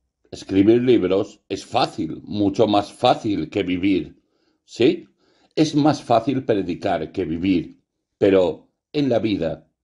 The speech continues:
se muestra la sabiduría. No me interesa la afirmación por parte de un hombre o de una mujer de tener grandes conocimientos y gran lucidez, si fracasan en sus propias vidas, si son borrachos o adúlteros, o si no son de fiar.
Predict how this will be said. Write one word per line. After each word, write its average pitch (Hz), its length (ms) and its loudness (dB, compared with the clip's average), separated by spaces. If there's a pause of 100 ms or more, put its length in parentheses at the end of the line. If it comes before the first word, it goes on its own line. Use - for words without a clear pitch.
se - 180 -4
muestra 92 540 0
la 80 140 -4
sabiduría. 82 720 -4
No 127 160 4
me 131 80 4
interesa 127 480 0
la 113 100 4
afirmación 107 640 -2
por 104 220 -2
parte 107 260 0
de 104 80 2
un 104 100 2
hombre 92 300 0
o 98 80 0
de 95 80 0
una 98 160 0
mujer 98 400 0
de 104 140 0
tener 90 400 -2
grandes 107 580 0
conocimientos 87 1040 -4
y 90 120 -6
gran 82 340 0
lucidez, 85 560 0 (320)
si - 160 0
fracasan 131 580 0
en 87 140 -4
sus - 180 -14
propias 87 460 -4
vidas, 85 420 -2 (360)
si 120 140 0
son 127 300 2
borrachos 104 880 0
o 95 140 0
adúlteros, 92 720 -2 (320)
o 110 160 2
si 104 240 -2
no 120 180 0
son 87 640 -2
de 78 240 -8
fiar. 82 500 -2